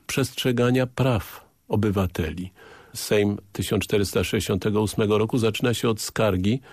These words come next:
kobiety na prześladowanie jej męża przez urzędnika państwowego. Znów bardzo ważny fundament naszej wolności. Gdzieś musimy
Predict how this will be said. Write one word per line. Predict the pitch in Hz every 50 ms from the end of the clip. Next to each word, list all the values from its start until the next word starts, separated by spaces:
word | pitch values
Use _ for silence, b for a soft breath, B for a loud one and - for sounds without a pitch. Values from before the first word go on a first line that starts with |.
| B B B
kobiety | - - 117 101 110 104 98 95 - - 120 127 - B B B B B B B B B
na | - 113 113 117 117 117 120 123 120 -
prześladowanie | - - 139 110 - 135 120 113 113 110 107 110 113 113 110
jej | 110 107 107 107
męża | 101 104 104 104 107 101 - 120 117
przez | - - - 131 120 -
urzędnika | 147 120 123 135 131 117 - 151 135 - 104 95
państwowego. | - 98 95 85 78 - - - 92 82 82 76 78 78 - 85 90 98 98 -
Znów | 104 - - 160 135 120 - -
bardzo | 117 117 120 127 123 120 123 117
ważny | 104 113 110 107 110 120 113
fundament | - - 127 107 104 110 107 107 110 104 - -
naszej | 113 104 - - 113 107
wolności. | 98 107 107 107 101 101 92 85 - - - 92
Gdzieś | 92 87 - 123 127 123 -
musimy | 135 123 104 - - - 139 127 98 92